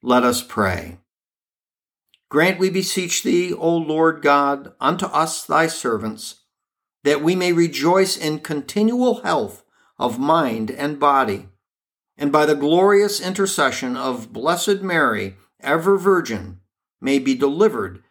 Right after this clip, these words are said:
from present sadness and enter into the joy of thine eternal gladness, through Christ our Lord. Amen.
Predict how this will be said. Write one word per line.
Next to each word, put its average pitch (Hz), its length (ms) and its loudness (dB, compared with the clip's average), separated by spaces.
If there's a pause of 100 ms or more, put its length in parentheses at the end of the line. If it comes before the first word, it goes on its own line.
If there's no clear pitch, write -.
(160)
from 101 240 -10
present 170 460 -2
sadness 147 720 -4 (340)
and 90 280 -14
enter 190 340 0
into 113 580 -2 (300)
the 113 160 -6
joy 113 800 0
of 98 180 -8
thine 117 320 0
eternal 135 640 -2
gladness, 92 720 -6 (320)
through 135 240 -6
Christ 175 560 0
our 180 240 2
Lord. 95 580 -6 (460)
Amen. 98 680 -6